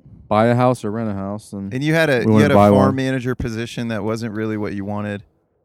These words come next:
Speaker 2: and you tried that too, and it wasn't
Speaker 1: Yeah, that was, it's just another up-, ups-, upstart business that they wanna do a lot and on a little, so.
Speaker 2: Yeah.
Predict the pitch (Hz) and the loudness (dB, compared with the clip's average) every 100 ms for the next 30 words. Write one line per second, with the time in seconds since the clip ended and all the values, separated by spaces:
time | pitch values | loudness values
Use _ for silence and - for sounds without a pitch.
0 | _ - 104 107 110 104 92 101 104 - | _ -10 -10 -6 -4 -2 -2 -4 -6 -8
1 | 101 104 104 101 123 123 123 120 120 110 | -6 -4 -4 -2 6 8 10 8 6 0
2 | - 131 113 - 110 110 131 - 113 110 | 2 2 2 -2 -8 -6 -6 -4 -2 -2
3 | 110 107 _ - 117 - - - - 117 | -2 -4 _ -8 -8 -8 -20 -14 -4 -4
4 | - 120 107 113 117 110 113 - 110 107 | -2 -2 0 0 0 -2 -4 -6 -4 -4
5 | - - - _ _ _ _ _ _ _ | -6 -12 -20 _ _ _ _ _ _ _
6 | _ _ - 117 117 110 110 110 107 107 | _ _ -4 0 0 0 0 2 2 2
7 | 110 - 107 101 101 _ _ - 110 107 | 0 -4 -12 -12 -14 _ _ -14 -10 -8
8 | 104 107 107 110 - 104 107 110 _ - | -6 -6 -8 -10 -12 -12 -12 -14 _ -6
9 | 120 117 110 104 | -2 0 -2 -4